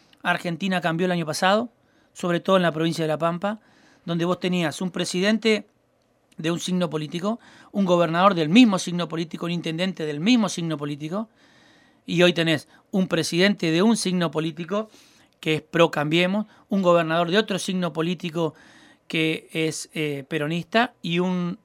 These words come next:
eh, intendente de otro signo político que es pro Cambiemos,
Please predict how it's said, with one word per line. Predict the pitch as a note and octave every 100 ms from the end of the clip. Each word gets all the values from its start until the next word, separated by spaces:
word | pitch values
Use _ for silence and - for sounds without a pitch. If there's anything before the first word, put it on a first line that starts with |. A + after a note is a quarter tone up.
| _
eh, | - E3
intendente | G3 F3 E3 F3 F#3+ F3+ F3
de | F3+
otro | F3
signo | E3 F#3 F3+
político | E3+ F3 G3+ F#3+ F3
que | E3 E3
es |
pro | - E3+ F3+
Cambiemos, | D#3+ E3 G3 F#3 G#3